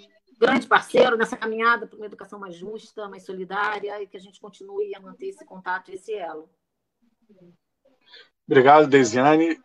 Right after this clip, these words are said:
Speaker 2: E essa batalha na educação não tem sido fácil. A gente, desde o início da crise, se surpreendeu com o secretário querendo ser pioneiro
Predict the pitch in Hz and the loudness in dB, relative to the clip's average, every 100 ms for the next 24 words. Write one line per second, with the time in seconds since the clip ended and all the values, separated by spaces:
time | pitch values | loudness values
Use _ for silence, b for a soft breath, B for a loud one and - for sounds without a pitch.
0 | _ _ 151 165 170 165 165 160 147 151 | _ _ -4 -2 2 2 2 2 2 4
1 | 143 143 135 131 120 123 107 135 131 131 | 4 4 2 0 0 -2 -2 -2 -4 -6
2 | 123 135 131 - 104 - - - _ _ | -10 -12 -10 -4 -4 -6 -18 -20 _ _
3 | b b b _ 117 107 113 135 - - | b b b _ -8 -6 -4 -4 -4 -4
4 | 151 147 113 160 190 151 147 139 135 120 | 0 0 4 6 6 4 0 0 0 -2
5 | - 120 147 139 156 156 - b b - | -2 0 0 0 0 -2 -6 b b -6
6 | - 156 - 147 123 135 151 147 135 147 | -4 -2 2 4 6 6 4 2 0 0
7 | 139 131 113 131 135 135 131 - 123 135 | 2 2 4 6 6 4 0 0 0 0
8 | 131 - 135 - 156 127 127 127 117 101 | -2 -2 -4 4 6 6 6 4 4 -2